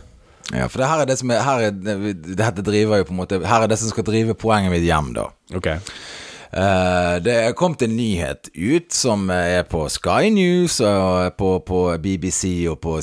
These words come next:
Speaker 1: til og med på C N N og alle disse her, eh, kommersielle kanalene. Dere vet at <clears throat> i presidentkappløpet i fju-, i, i fjor, holdt jeg på å si, eh, når Biden vant,
Speaker 2: Ja.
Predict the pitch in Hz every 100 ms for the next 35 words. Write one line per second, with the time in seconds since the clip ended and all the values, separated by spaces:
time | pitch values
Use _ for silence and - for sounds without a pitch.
0 | - - 202 196 147 147 156 139 131 123
1 | 104 90 87 87 92 90 87 87 85 78
2 | 80 78 78 98 110 - 110 95 92 90
3 | 87 80 73 92 135 - _ - _ -
4 | - _ 135 170 175 139 101 - _ 139
5 | 120 110 127 123 - 135 147 160 151 -
6 | 117 104 98 - 107 - 107 95 104 95
7 | - 123 123 85 110 104 90 95 - 104
8 | 92 82 82 - - 85 82 80 80 78
9 | 78 69 _ _ - 90 90 85 76 127
10 | 113 85 80 85 - - - _ _ -
11 | 87